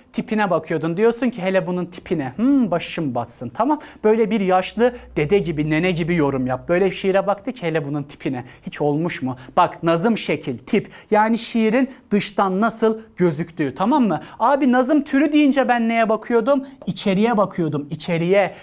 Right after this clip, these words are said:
Emek abi o zaman bak ben şöyle diyebilir miyim? Bir yerde nazım şekli görürsem dıştan görünüşüne bakacağım. Nazım türü görürsem bana ne anlatıyor,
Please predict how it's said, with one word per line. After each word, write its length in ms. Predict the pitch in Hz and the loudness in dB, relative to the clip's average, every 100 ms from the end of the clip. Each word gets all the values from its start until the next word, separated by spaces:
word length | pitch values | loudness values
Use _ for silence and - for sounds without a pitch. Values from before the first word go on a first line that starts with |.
| - | -2
Emek 300 | 254 320 277 | 0 2 2
abi 200 | 254 214 | 2 2
o 140 | 214 269 | 2 2
zaman 320 | 269 277 247 | 2 2 2
bak 200 | 208 - | 0 0
ben 100 | 269 | -4
şöyle 420 | - 269 254 247 | 0 0 0 0
diyebilir 400 | 240 247 226 269 | 0 0 0 0
miyim? 240 | 196 139 - - - - | 0 -2 -6 -16 -4 2
Bir 140 | 330 | 4
yerde 420 | 311 294 240 214 | 6 4 2 0
nazım 300 | 214 247 285 | 0 0 0
şekli 360 | - 269 269 262 | 0 -2 -2 0
görürsem 540 | 285 269 - 294 247 | 0 0 2 2 2
dıştan 380 | 220 - - 254 | 0 0 0 2
görünüşüne 500 | 220 220 214 247 269 | 2 0 -2 0 2
bakacağım. 500 | 262 254 269 269 262 - - | 2 2 0 0 -2 -10 -4
Nazım 460 | 165 180 214 285 254 | 0 2 4 2 2
türü 240 | 240 214 | 0 2
görürsem 580 | 185 247 262 - 262 262 - - | 2 2 0 0 0 0 -2 -4
bana 180 | 240 269 | -2 0
ne 160 | 202 | 2
anlatıyor, 600 | 269 285 220 196 170 165 | 2 2 0 -2 0 0